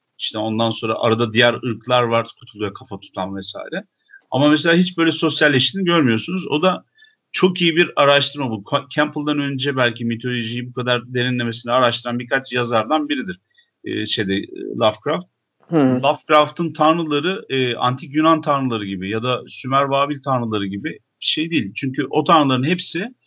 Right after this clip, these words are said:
Speaker 1: bu dünyadaki bir şeyle, e, tanımlanabiliyorlar. Yani bu dünyanın içinden tanrılar.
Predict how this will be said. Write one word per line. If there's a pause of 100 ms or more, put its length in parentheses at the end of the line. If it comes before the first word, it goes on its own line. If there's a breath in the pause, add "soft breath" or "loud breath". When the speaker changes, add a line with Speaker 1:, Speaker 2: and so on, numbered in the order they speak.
(340 soft breath)
Speaker 1:
bu
dünyadaki
bir
şeyle, (540)
e,
tanımlanabiliyorlar.
Yani
bu
dünyanın
içinden
tanrılar.